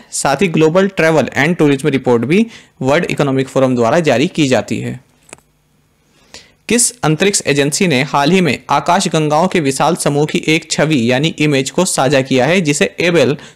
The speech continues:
थ्री सेवेंटी कहा जाता है? तो ये किया है फ्रेंड्स, नासा ने। और आपको ये भी बता दें कि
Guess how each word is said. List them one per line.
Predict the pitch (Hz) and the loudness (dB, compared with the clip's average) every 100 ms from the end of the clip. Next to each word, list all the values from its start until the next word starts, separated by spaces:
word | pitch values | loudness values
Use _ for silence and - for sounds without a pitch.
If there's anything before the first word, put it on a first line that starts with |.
| _ | _
थ्री | - 190 | -2 -2
सेवेंटी | 190 139 127 156 | 0 -2 0 -2
कहा | 185 160 | 0 0
जाता | 131 117 110 | 2 2 0
है? | 113 117 123 _ - _ _ | -2 -2 -6 _ -20 _ _
तो | - | 0
ये | 135 175 | 2 2
किया | 170 143 | 2 0
है | 139 | 0
फ्रेंड्स, | 156 185 - - - | 0 -2 -2 -6 -4
नासा | 135 131 - 123 | 0 0 0 -4
ने। | - 151 - _ _ _ _ _ _ _ _ _ _ _ _ _ _ _ _ _ _ _ _ - | -6 -12 -18 _ _ _ _ _ _ _ _ _ _ _ _ _ _ _ _ _ _ _ _ -6
और | 123 | -2
आपको | 123 143 | -2 0
ये | 156 147 | 2 2
भी | 156 | 2
बता | 147 139 | 4 2
दें | 139 208 | 2 2
कि | 220 - 151 156 | 0 0 2 2